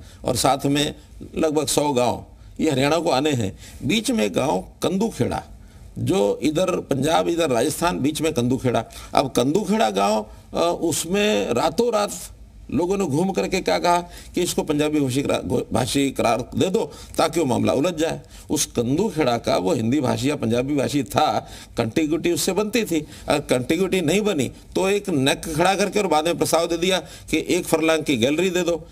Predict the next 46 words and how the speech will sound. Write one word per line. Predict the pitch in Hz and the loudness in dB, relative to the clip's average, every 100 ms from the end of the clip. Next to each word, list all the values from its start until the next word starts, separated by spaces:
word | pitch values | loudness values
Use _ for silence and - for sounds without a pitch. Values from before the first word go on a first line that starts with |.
| - | -6
अब | - 151 | -2 0
एक | 151 | 0
फरलांग | 147 143 131 | 0 0 0
की | 127 | 0
गैलरी | 110 165 220 | 2 2 0
भी | 220 | 0
नहीं | 208 | 0
दी | 185 | 0
गई। | 156 147 - - - | -2 -4 -8 -8 -4
आखिर | 120 190 | -2 0
जो | 185 | 0
हरियाणा | 113 107 147 | 0 0 0
का | 196 | 0
हिस्सा | 180 143 175 | 0 0 0
अबोर | 156 165 165 | 2 0 0
फाजिलका | 135 131 143 139 | 2 2 0 0
का, | 110 104 - - - - - - | 0 -2 -6 -14 -20 -20 -20 -6
उसको | 196 190 262 | -4 -2 0
रोकने | 233 160 175 208 | 0 0 0 0
के | 175 160 | 0 2
लिए | 113 101 | 2 0
ये | - 180 | -2 0
खेल | 226 208 | 0 0
खेले | 196 175 156 | 0 2 0
गए। | 147 147 - - - - | -2 -6 -16 -20 -14 -4
तो | |
ये | 165 170 240 | -2 0 0
जब | 277 240 | 0 0
खेल | 196 202 | 0 0
खेले | 190 180 151 | 0 0 2
गए, | 160 240 | 0 0
तो | 247 | 0
इन | 233 | 0
सब | - 185 | -2 -2
खेलों | - 151 151 | -2 -2 0
को | 170 226 | 0 -2
रोकने | 170 127 160 165 | 0 -2 -2 -2
के | 175 | 0
लिए | 247 | -2
एक | - 170 185 | 0 0 2
साथ | 220 226 | 0 0
बैठ | 185 185 | -2 -2
के | 214 | -2
विचार | 208 180 - | 0 -2 0
तो | 233 | 0
करें | 240 262 | 0 -2